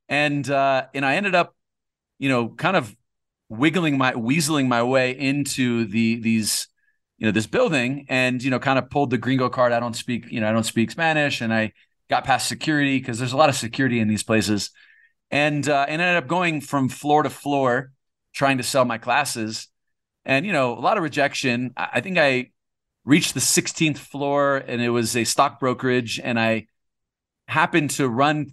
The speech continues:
into someone in the waiting room that was the head of human resources. And she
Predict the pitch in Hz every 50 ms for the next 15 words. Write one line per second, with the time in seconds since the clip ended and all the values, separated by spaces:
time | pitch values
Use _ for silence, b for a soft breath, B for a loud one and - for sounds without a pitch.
0 | _ _ 143 139 143 135 127 - 151 139 135 131 127 123 120 117 113 110 113 143
1 | 175 190 165 139 127 123 120 120 120 117 - - 117 117 113 110 101 101 120 113
2 | 127 123 120 104 95 101 - 131 120 113 131 151 - - 123 110 101 - - 107
3 | 107 104 - - 127 117 113 113 110 104 - - - 131 127 127 127 127 117 117